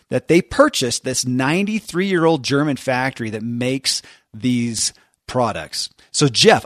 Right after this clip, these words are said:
another co-founder, also co-founded the eyewear brand Warby Parker. Both companies are committed to disrupting old, slow-moving, inefficient industries. So Harry's emphasizes great design, meticulous craftsmanship,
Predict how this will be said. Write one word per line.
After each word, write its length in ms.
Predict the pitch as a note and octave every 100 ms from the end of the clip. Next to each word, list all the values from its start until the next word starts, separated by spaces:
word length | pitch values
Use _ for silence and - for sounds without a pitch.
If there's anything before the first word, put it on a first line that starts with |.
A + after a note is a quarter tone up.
| -
another 320 | D#3+ F#3 G#3
co-founder, 640 | - C3 B2+ A#2 A#2 C3
also 400 | C#3+ F#3+ A#3 F3+
co-founded 640 | - C3 A#2+ B2 A#2 A#2+ A#2
the 140 | B2+
eyewear 640 | - C#3 F3 F#3 D3+ A#2 G2+
brand 380 | G#2+ G#2 A2
Warby 580 | A#2 A2+ A2+ B2+ C#3 D3+
Parker. 640 | - - D#3 F#3+ - D2+ - - -
Both 400 | G#2+ D#3 G3+ -
companies 440 | G#3+ A3 F3+ C#3+
are 80 | C#3
committed 600 | - C#3+ C#3 F3+ D3+ -
to 280 | - A3+ F#3
disrupting 840 | C3 E3 - C#3+ G3+ A3 B2+ A2+ -
old, 280 | F3 G3+
slow-moving, 720 | - - D3 F3+ D3 C3+ D3 D#3 - - -
inefficient 640 | D3+ F3 - A#2 - E3 -
industries. 640 | D#3+ G#3+ G#3+ - G2 F2 - - -
So 140 | -
Harry's 520 | D3 - F#3+ A#3 A#3+ A3 -
emphasizes 800 | F#3+ A3 A#3 - C3+ G#2+ A2+ A#2+
great 360 | G#2+ A#2+ D3+
design, 540 | G#3 A#3 F#3 D3 D3+ E3 - _ _
meticulous 880 | B2+ B2+ - - D#3+ G#3 A3+ A#3 - _ _
craftsmanship, 880 | - D3+ D#3 - E3 - A#2 B2